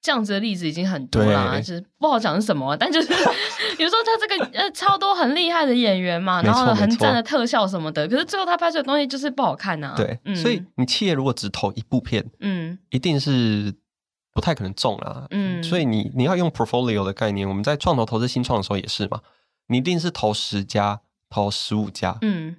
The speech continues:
Speaker 2: 只要中一家，你就把你全部亏损了
Speaker 1: 全部回-，
Speaker 2: 捞回来啦。
Speaker 1: 回收了、嗯。
Speaker 2: 但如果你永远都只投一部两部，那怎么可能是你？
Speaker 1: 哦。
Speaker 2: 所以这个也是攸关到企业要怎么把眼光放得更远，
Speaker 1: 嗯。
Speaker 2: 去投入它。但是另外，就像我们重申刚才讲的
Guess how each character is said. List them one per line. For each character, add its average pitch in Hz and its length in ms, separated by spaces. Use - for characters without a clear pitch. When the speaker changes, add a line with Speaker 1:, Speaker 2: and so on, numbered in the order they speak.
Speaker 2:
只 - 140
要 160 160
中 151 320
一 135 60
家， 117 320
你 135 80
就 - 80
把 190 120
你 170 80
全 147 180
部 170 80
亏 165 200
损 226 160
了 120 140
Speaker 1:
全 175 100
部 135 80
回-， - 0
Speaker 2:
捞 156 180
回 120 140
来 107 160
啦。 - 20
Speaker 1:
回 - 0
收 - 0
了、 104 340
嗯。 180 100
Speaker 2:
但 226 100
如 214 60
果 202 80
你 123 120
永 127 140
远 135 80
都 139 80
只 139 140
投 185 160
一 214 100
部 156 200
两 101 180
部， - 240
那 123 100
怎 - 120
么 - 80
可 - 140
能 - 100
是 104 160
你？ - 200
Speaker 1:
哦。 190 580
Speaker 2:
所 190 120
以 202 60
这 - 160
个 196 100
也 - 140
是 190 220
攸 160 120
关 156 160
到 156 140
企 143 300
业 117 100
要 113 100
怎 - 160
么 - 280
把 117 120
眼 104 200
光 107 200
放 107 240
得 90 100
更 104 140
远， - 220
Speaker 1:
嗯。 175 320
Speaker 2:
去 139 140
投 - 260
入 - 140
它。 - 100
但 202 120
是 180 200
另 190 180
外， 170 160
就 185 100
像 175 80
我 131 60
们 104 100
重 120 240
申 151 200
刚 147 120
才 120 120
讲 - 180
的 - 160